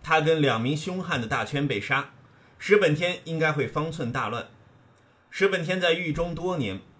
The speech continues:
对外面的环境未必熟悉，他应该会以静制动，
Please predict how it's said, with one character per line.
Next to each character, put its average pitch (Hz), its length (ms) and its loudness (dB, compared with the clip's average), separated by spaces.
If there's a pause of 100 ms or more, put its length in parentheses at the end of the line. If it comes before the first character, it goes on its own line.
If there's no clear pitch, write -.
(100)
对 156 160 0
外 151 180 6
面 120 140 0
的 107 80 -2
环 98 200 -2
境 135 200 -2
未 156 120 0
必 113 160 -4
熟 87 220 -12
悉， - 200 -14 (520)
他 135 180 4
应 143 140 4
该 143 300 2 (160)
会 160 180 4
以 139 180 2
静 185 280 -4
制 170 180 -6
动， 135 200 -4